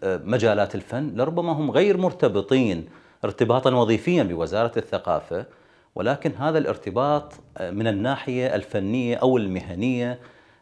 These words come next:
آه، هذا الارتباط شلون نفسره باعتبار أن لدينا شريحة مهمة قادوا وأعطوا صورة و-، ناصعة، آه، للعراق، لمعيشته، لحضارته، لكل تفاصيله.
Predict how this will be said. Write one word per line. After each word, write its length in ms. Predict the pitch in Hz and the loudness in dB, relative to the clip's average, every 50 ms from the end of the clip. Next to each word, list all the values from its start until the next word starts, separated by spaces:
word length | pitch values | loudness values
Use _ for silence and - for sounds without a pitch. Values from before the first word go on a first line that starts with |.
| _ - | _ -6
آه، 480 | 90 90 87 87 87 87 85 82 69 | -2 -2 0 0 0 0 0 -2 -4
هذا 220 | 95 120 160 160 160 | -2 -2 -2 -2 0
الارتباط 480 | - 143 143 - 143 160 160 160 - | -2 -2 -4 0 2 2 2 2 -2
شلون 280 | 131 - - 151 156 151 | -6 -2 2 2 4 4
نفسره 720 | 131 - - 147 143 143 - - 98 90 82 80 90 104 - - - - _ _ _ _ _ - | 2 2 2 0 0 0 -2 -2 0 0 0 0 -2 -4 -6 -12 -20 -20 _ _ _ _ _ 0
باعتبار 580 | 117 117 117 - - 117 110 120 127 - 82 | 0 0 2 2 2 4 4 4 4 4 2
أن 140 | 107 101 92 | 0 0 0
لدينا 520 | 87 98 95 107 120 120 113 113 113 113 110 | -2 0 2 2 2 2 2 0 -2 -2 -4
شريحة 500 | - - 110 101 123 156 151 - - 127 | -4 -4 0 2 2 2 2 2 0 0
مهمة 640 | 110 98 - 104 95 90 82 82 90 95 110 - - - - - _ _ | 0 0 -2 -2 -4 -2 -4 -4 -6 -6 -8 -10 -14 -18 -20 -20 _ _
قادوا 680 | - 127 127 127 127 120 110 117 117 117 117 120 113 - | 4 6 8 8 6 6 2 0 0 2 0 0 0 -2
وأعطوا 760 | - 98 92 87 92 - - 127 120 127 - - 123 120 113 | -2 0 2 2 2 4 4 4 2 4 2 2 4 4 2
صورة 420 | 107 - - 160 170 170 156 143 139 | 0 0 2 4 6 6 8 8 8
و-، 280 | 123 120 139 - - | 10 10 8 8 6
ناصعة، 760 | 127 127 143 170 180 175 - - 113 87 87 87 90 101 - - - - - - - _ _ _ _ | 2 2 4 4 4 2 2 2 4 4 4 4 2 2 -2 -6 -16 -20 -20 -20 -20 _ _ _ _
آه، 220 | - 101 98 92 92 | -2 0 0 2 6
للعراق، 800 | 117 151 143 - 107 117 107 110 107 107 107 107 110 107 - 104 | 8 8 8 8 6 6 6 6 6 6 6 6 4 2 -2 -4
لمعيشته، 1120 | 95 98 98 95 98 95 - - 92 90 98 104 113 113 - 107 110 104 - - - 101 | -4 -2 -2 -2 -2 -4 -6 -8 -10 -8 -4 0 0 0 2 0 -2 -2 -4 -4 -4 -2
لحضارته، 840 | 95 101 - - 117 104 98 107 120 127 - - - - 135 135 131 | -2 -2 2 2 2 2 4 4 2 2 2 0 -4 -2 0 0 0
لكل 380 | 120 117 110 110 - 160 151 | 0 -2 -4 -2 0 0 0
تفاصيله. 800 | 156 - 92 - - 85 76 - - - 82 80 78 92 113 | 0 -4 -6 -4 -2 -2 -2 -2 -4 -8 -8 -6 -6 -6 -8